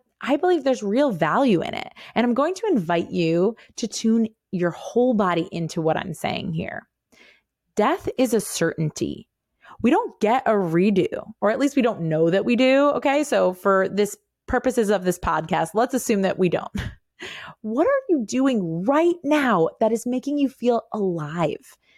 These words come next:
I don't mean escaping into a thrilling fantasy novel or feeling high after consuming an inspirational podcast even. I mean,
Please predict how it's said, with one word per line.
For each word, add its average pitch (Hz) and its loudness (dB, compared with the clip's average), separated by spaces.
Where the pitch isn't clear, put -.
I 254 2
don't 453 2
mean 370 4
escaping 208 2
into 196 2
a 180 4
thrilling 190 2
fantasy 185 0
novel 170 4
or 196 0
feeling 202 0
high 190 0
after 185 0
consuming 185 0
an 175 -2
inspirational 208 0
podcast 240 -2
even. - -4
I 285 0
mean, 294 2